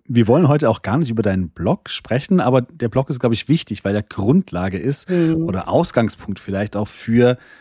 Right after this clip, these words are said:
Speaker 1: das, worüber wir heute sprechen wollen, denn du hast ein Buch geschrieben. Eine kulinarische Reise durch Skandinavien. Ich habe hier dieses Buch vor mir liegen. Ein, äh, norwegischer Fjord lacht mich da schon an. Ein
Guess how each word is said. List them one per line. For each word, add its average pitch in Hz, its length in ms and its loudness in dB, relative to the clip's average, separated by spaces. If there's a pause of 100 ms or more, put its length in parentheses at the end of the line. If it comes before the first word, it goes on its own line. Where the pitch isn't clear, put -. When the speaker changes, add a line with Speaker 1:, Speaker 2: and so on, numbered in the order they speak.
(160)
Speaker 1:
das, - 260 -4
worüber 123 360 0
wir 107 160 0
heute 107 180 -2
sprechen - 440 -10
wollen, 127 140 0
denn 113 120 -2
du 120 80 -2
hast 123 120 -4
ein 127 80 -2
Buch - 260 -10
geschrieben. 78 520 -10 (600)
Eine 120 340 0
kulinarische 113 840 -4
Reise 101 340 -6
durch 92 280 -6
Skandinavien. 95 760 -2
Ich 104 100 -4
habe 98 100 -8
hier 95 100 -8
dieses 90 220 -8
Buch - 480 -4 (120)
vor - 360 -2
mir 127 460 2
liegen. 107 440 -2
Ein, 90 220 -4
äh, 87 240 -4
norwegischer 95 800 0
Fjord 101 500 0
lacht 107 300 -6
mich 104 160 -6
da 92 360 -2
schon 90 300 -4
an. 110 300 2
Ein 117 60 2